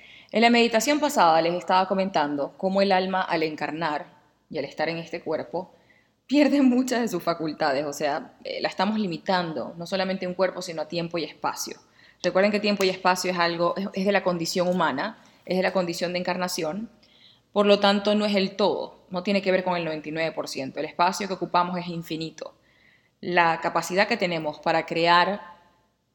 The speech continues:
buenas consecuencias en, en el tiempo que ni siquiera conocemos como tiempo, porque el tiempo para nosotros es otra cosa, es infinita.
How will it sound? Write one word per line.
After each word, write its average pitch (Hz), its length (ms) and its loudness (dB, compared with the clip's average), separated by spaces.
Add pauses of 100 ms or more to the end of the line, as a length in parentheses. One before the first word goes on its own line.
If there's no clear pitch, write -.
(340)
buenas 240 420 0
consecuencias 156 920 -6 (360)
en, 180 360 2
en 175 140 -2
el 165 180 0
tiempo 202 320 -2
que 190 80 2
ni 170 80 -6
siquiera 175 320 0
conocemos 180 400 -2
como 165 240 -6
tiempo, 151 560 -6 (480)
porque 156 160 -10
el 143 60 -10
tiempo 180 200 -2
para 185 140 0
nosotros 170 340 -2
es 175 60 -4
otra 175 200 -4
cosa, 151 380 -4
es 180 100 -4
infinita. 160 600 -10